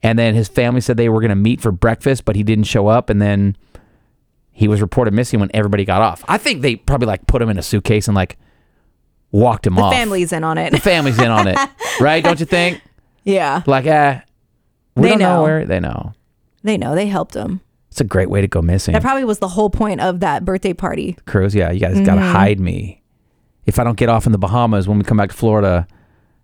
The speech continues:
Speaker 1: I need to, like, hop in your duffel bag real quick. You walk me
Speaker 2: Mm-hmm.
Speaker 1: off. Walk me off.
Speaker 2: Yeah. Families are down to do stuff like that.
Speaker 1: But yeah, there's a, I think we talked about it on a previous podcast, cruise ship killers. It's nuts.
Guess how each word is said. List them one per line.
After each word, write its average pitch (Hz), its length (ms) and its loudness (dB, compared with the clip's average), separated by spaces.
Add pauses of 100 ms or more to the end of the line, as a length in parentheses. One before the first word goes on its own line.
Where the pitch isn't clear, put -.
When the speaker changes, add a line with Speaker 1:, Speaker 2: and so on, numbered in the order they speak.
(160)
Speaker 1:
I 104 60 2
need 107 140 2
to, 98 60 0
like, 87 140 -2
hop 113 220 0
in 101 80 0
your 90 80 2
duffel 92 320 -2
bag 87 200 0
real 85 200 0
quick. 90 400 -2
You 190 240 2
walk - 220 4
me 170 160 2
Speaker 2:
Mm-hmm. 196 80 2
Speaker 1:
off. - 300 -4 (1120)
Walk 82 220 -6
me 87 120 -2
off. - 420 -6
Speaker 2:
Yeah. 170 380 -4 (760)
Families 208 380 -2
are 160 60 -4
down 139 240 -4
to - 60 -4
do - 120 -8
stuff - 240 -14
like - 180 -16
that. - 220 -18 (540)
Speaker 1:
But 98 80 2
yeah, 95 140 2
there's 101 180 0
a, 95 180 0
I - 60 -6
think 135 160 -2
we 104 60 0
talked 113 200 -2
about 95 140 -2
it 87 40 -2
on 85 60 -4
a 85 40 -8
previous 92 280 0
podcast, 87 520 -2 (140)
cruise 120 400 0
ship 120 300 -2
killers. 95 600 -4 (720)
It's - 240 -6
nuts. - 720 -8